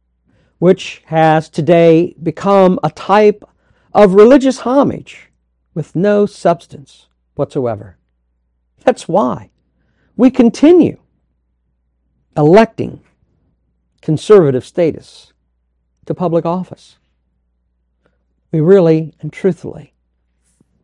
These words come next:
cannot understand the way of righteousness according to God's word. We have separated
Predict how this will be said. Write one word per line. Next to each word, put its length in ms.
cannot 360
understand 520
the 80
way 160
of 100
righteousness 880
according 360
to 100
God's 300
word. 280
We 180
have 320
separated 760